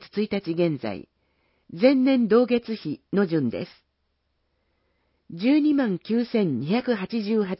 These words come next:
人、十二万八千四百七十人、八百十八人増。男、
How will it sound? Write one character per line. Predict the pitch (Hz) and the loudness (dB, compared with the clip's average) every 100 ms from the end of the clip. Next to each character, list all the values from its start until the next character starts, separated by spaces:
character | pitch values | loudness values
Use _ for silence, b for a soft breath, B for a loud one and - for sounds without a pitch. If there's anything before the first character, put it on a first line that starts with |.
| 185 | -6
人、 | 147 117 64 _ _ _ _ _ _ _ _ _ _ _ - | -6 -6 -8 _ _ _ _ _ _ _ _ _ _ _ -8
十 | 190 277 | 0 4
二 | 294 294 | 6 4
万 | 262 185 | 4 0
八 | 151 165 - | -2 -10 -6
千 | 208 180 143 | -2 0 2
四 | 226 262 | 0 0
百 | 202 - | -2 -4
七 | 135 147 170 | -4 0 -2
十 | 156 147 | -2 -4
人、 | 123 110 87 - - _ _ _ _ _ _ _ _ _ | -4 -6 -10 -14 -20 _ _ _ _ _ _ _ _ _
八 | 202 | -8
百 | - 269 269 240 | -2 -2 0 -2
十 | 202 254 | 0 -2
八 | 226 226 226 | -2 -4 -2
人 | 156 131 117 131 | 0 -2 -4 0
増。 | 180 135 113 - _ _ _ _ _ _ _ _ _ _ _ _ _ _ _ _ - | 2 2 -2 -12 _ _ _ _ _ _ _ _ _ _ _ _ _ _ _ _ -4
男、 | 220 269 - 247 - | 0 0 2 0 -2